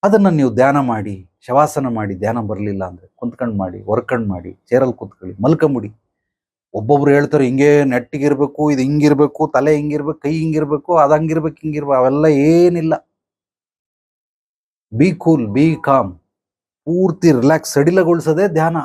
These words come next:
ಅದಕ್ಕಿಂತ ಇನ್ನೊಂದು ಮಹಾನ್ ಧ್ಯಾನ ಜಗತ್ತಲ್ಲಿ ಇಲ್ವೇ ಇಲ್ಲ.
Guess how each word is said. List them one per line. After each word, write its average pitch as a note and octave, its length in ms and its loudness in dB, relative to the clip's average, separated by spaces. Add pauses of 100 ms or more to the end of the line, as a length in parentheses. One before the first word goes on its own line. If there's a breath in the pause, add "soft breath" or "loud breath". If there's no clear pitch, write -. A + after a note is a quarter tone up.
(120)
ಅದಕ್ಕಿಂತ E3 500 -6
ಇನ್ನೊಂದು D#3+ 640 0
ಮಹಾನ್ C3 540 0
ಧ್ಯಾನ C3+ 240 -2 (300)
ಜಗತ್ತಲ್ಲಿ B2 440 -8
ಇಲ್ವೇ A2 220 -4
ಇಲ್ಲ. F#2 160 -6